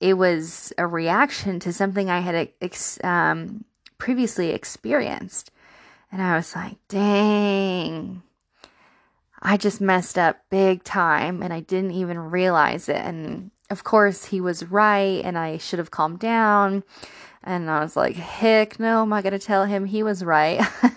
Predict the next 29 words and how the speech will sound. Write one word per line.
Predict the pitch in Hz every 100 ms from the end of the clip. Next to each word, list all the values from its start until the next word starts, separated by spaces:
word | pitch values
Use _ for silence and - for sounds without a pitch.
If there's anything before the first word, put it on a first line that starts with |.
| 254 -
<laughs> | - - - -
I'll | 196
just | 196 196
come | - 196
at | 180 175
it | -
like, | 170 175 165 - 180 _ _ _ _ _ _ _ - -
"I'm | 214 247
sorry, | 285 233 226 226 220 220 -
I'm | 190 214
a |
little | 233 247
cray | - 202 202
cray. | - 190 180 175 175 -
I | 190
didn't | 185 220
realize." | 220 180 - - 214 226 220 -
<laughs> | - - - _
And, | - 220 202 196 208 -
you | 220 214
know, | 165
I, | 160 190
I | 202
still | - - 214
tried | - 202 196
to | 180
approach | - 208 165 -
it | 185 156
with, | 175 -